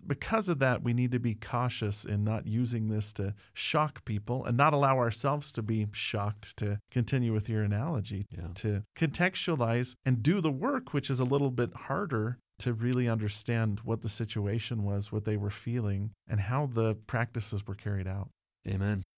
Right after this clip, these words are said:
Speaker 2: In conclusion, I'll just say that while some of the things we talked about today may come across as pretty odd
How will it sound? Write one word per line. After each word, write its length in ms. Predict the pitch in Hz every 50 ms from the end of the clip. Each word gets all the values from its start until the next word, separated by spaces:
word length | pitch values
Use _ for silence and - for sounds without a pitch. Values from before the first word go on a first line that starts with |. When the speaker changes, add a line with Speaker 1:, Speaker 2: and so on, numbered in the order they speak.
| _ _ _ _ _ _ _ _ -
Speaker 2:
In 80 | 110 104
conclusion, 500 | 113 101 101 113 117 117 113 110 107 113
I'll 80 | 113
just 200 | 113 117 107 -
say 240 | - 110 110 110 107
that 180 | 104 101 104 110 - _ _ _ _ _ _ -
while 240 | - 110 117 113 113
some 180 | - - 139
of 80 | 147 151
the 80 | 156 143
things 260 | - 143 139 139 117
we 80 | 123 117
talked 280 | - 131 120 113 -
about 260 | 120 107 107 107 107 -
today 360 | 107 104 107 104 104 104 104
may 580 | 104 104 107 113 117 117 117 120 120 120 120 - _ _ -
come 140 | 120 117
across 400 | 117 110 - 117 110 110 110 -
as 160 | 110 104 92 - _ -
pretty 260 | - 143 139 123 107 -
odd 300 | - 101 101 104 127 -